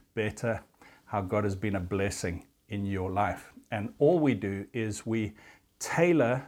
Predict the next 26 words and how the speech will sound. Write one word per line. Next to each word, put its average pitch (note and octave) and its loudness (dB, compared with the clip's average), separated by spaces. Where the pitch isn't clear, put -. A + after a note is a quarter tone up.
the A#2 -6
story A#2+ 0
to - -8
the G2 -4
time C3+ 2
we A#2+ 2
have B2 -2
and G#2 -2
the G2+ -2
opportunity G#2+ -2
we G2+ -2
have. A2 -4
If G#2 -4
you A2 4
have F#2 -2
thirty C3 4
seconds, D3+ -2
you G2+ -4
make G2 -4
it F#2+ -4
a F2+ -2
brief G#2+ -2
one. B2+ 0
If F2+ -2
you G2 -4
have A2+ -2